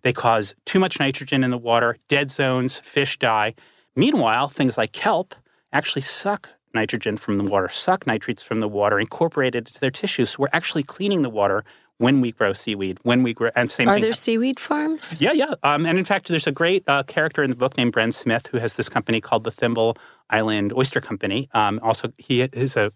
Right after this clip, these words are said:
Speaker 1: nonprofit called Green Wave, and he's actually taking fishermen and retraining them to be seaweed farmers. Um, and there's a growing, growing me-, um, market for kelp. Interestingly, another cool thing that I found out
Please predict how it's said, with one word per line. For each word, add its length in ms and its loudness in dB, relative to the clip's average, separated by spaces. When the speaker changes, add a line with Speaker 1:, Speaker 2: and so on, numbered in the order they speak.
Speaker 1:
nonprofit 400 0
called 220 -2
Green 280 0
Wave, 300 0
and 100 4
he's 280 2
actually 340 -2
taking 560 0
fishermen 500 0
and 200 0
retraining 580 0
them 220 -2
to 180 2
be 280 0
seaweed 340 0
farmers. 480 -2
Um, 180 2
and 160 2
there's 160 0
a 60 0
growing, 500 2
growing 340 0
me-, 80 0
um, 440 0
market 440 0
for 100 -2
kelp. 240 -2
Interestingly, 760 0
another 320 2
cool 240 0
thing 220 -2
that 80 0
I 80 2
found 300 -2
out 180 0